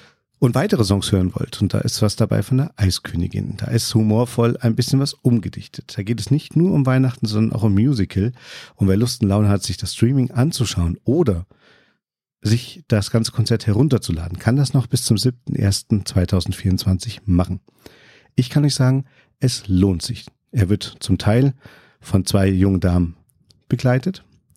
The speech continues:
Der Philipp Bolzin ist der Klavierspieler, aber auch Sänger, macht den Background mit,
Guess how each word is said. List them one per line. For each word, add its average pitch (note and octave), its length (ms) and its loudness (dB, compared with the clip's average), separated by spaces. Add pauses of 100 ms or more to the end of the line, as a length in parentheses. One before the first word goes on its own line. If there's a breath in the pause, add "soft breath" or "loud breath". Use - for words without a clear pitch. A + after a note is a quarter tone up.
(480)
Der G2+ 100 2
Philipp - 560 -4
Bolzin C#3 480 0 (240)
ist - 380 -4
der F#2 140 2
Klavierspieler, A2+ 880 0
aber G2 320 0
auch - 260 -8
Sänger, A2 420 2
macht A2 340 0
den F#2 100 0
Background A#2 360 0
mit, A2+ 200 0